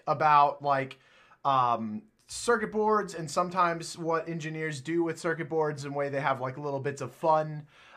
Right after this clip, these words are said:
Um, and this happens in a lot, but something that Nintendo does and something that I thought was kind of a cool way to, to, like, ring in the end of the new year and say thank you to all of the people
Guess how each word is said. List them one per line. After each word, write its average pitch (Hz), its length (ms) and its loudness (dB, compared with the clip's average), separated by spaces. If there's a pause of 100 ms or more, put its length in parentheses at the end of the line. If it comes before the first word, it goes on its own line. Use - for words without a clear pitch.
Um, 123 600 4 (100)
and 143 160 -2
this 151 140 -2
happens 202 320 4
in 165 100 -2
a 143 60 2
lot, 156 580 8
but 151 160 -2
something 190 340 0
that 147 140 0
Nintendo 170 580 0
does 117 380 -2
and 156 180 -10
something 180 360 -4
that 160 260 2
I 143 100 -2
thought 147 400 2
was 135 280 -10
kind 170 240 -4
of 147 100 -6
a 135 200 -4 (120)
cool 226 300 -8
way 180 180 -2
to, 156 540 -8
to, 165 100 -8
like, 131 220 -8
ring 143 320 -10
in 135 340 -8 (400)
the 135 160 -8
end 143 140 -8
of 131 120 -10
the 131 60 -12
new 127 160 -8
year 123 300 -6
and 113 120 -6
say 113 160 -6
thank 156 360 -6
you 151 140 -8
to 143 120 -4
all 117 220 0
of 113 100 -8
the 113 80 -8
people 113 560 -8